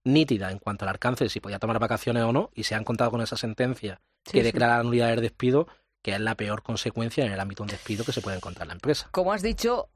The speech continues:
Speaker 2: eh, bueno, pensemos ya en estas cosas cuando simplemente nos estemos enviando WhatsApps con, sobre
Speaker 1: Totalmente.
Speaker 2: todo nuestros jefes, si somos empleados, y también el jefe con respecto a los empleados. Esto ya no es ninguna tontería, hay que pensar muy bien lo que se pone ahí.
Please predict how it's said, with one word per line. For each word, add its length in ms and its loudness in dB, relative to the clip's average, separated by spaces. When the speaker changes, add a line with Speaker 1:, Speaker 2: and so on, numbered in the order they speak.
Speaker 2:
eh, 340 2
bueno, 320 -4
pensemos 600 0
ya 80 2
en 80 0
estas 240 -2
cosas 340 -2
cuando 500 -2
simplemente 540 0
nos 160 -4
estemos 320 -2
enviando 420 0
WhatsApps 500 -4
con, 440 -2
sobre 80 -6
Speaker 1:
Totalmente. 420 -2
Speaker 2:
todo 160 -2
nuestros 300 -4
jefes, 380 -4
si 100 -6
somos 220 -4
empleados, 440 -2
y 60 -2
también 280 0
el 60 -2
jefe 240 -6
con 140 -2
respecto 360 -4
a 20 0
los 160 -4
empleados. 600 -2
Esto 200 -6
ya 120 -2
no 80 -2
es 60 -6
ninguna 300 -2
tontería, 460 -2
hay 80 -6
que 100 -8
pensar 280 -4
muy 140 0
bien 100 0
lo 80 -2
que 80 -4
se 140 -6
pone 200 -2
ahí. 140 -4